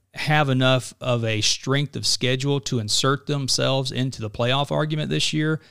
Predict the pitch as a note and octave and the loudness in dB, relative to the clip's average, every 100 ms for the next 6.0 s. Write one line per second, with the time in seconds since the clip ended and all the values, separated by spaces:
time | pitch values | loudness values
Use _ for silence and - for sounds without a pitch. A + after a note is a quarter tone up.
0 | _ _ _ C3+ A2 F3+ F#3+ F3 E3+ C#3+ | _ _ _ -6 2 2 4 0 0 2
1 | C#3 C3+ A#2 A2 G#2 C3 B2+ C3 A#2 A2+ | 2 2 2 0 2 2 4 0 0 -2
2 | G#2+ - B2+ A#2+ A2+ - A#2+ A#2+ - A#2 | -2 0 2 0 -2 0 2 2 0 0
3 | A2+ A#2+ A#2 A#2 A#2+ A2+ G#2+ B2 A#2 A2 | 2 2 2 0 0 0 0 0 0 0
4 | A2 A2 A2+ G#2+ A2 G#2+ A2+ A2 A2 G#2 | -4 -2 -2 -2 -2 -4 -4 -4 -6 -8
5 | G#2+ A2+ - A#2 D#3 D#3+ D#3+ C#3 - A#2 | -8 -4 0 4 4 4 2 0 0 0